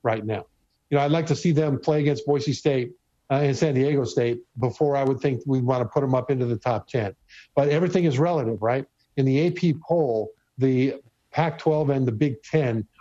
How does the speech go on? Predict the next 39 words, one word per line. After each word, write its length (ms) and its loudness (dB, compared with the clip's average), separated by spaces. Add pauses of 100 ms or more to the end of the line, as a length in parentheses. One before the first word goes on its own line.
are 80 2
being 360 2
included 480 0
even 180 2
though 100 0
they 140 0
haven't 340 -2
played 320 0
yet. 180 -2
Now, 100 -2
some 180 0
of 60 2
those 180 0
voters 420 0 (100)
aren't 300 -4
voting 420 0
for 120 -2
those 260 0
teams 240 -2
until 240 0
they 140 0
play. 240 0 (400)
That's 180 0
why 140 2
Ohio 240 0
State 240 0
is 80 0
at 80 0
number 180 -2
six 380 -2
instead 240 -2
of 100 -2
it 100 -6
probably 440 0
at 80 -6
number 240 -2
three 260 0
right 320 -2
now. 100 -18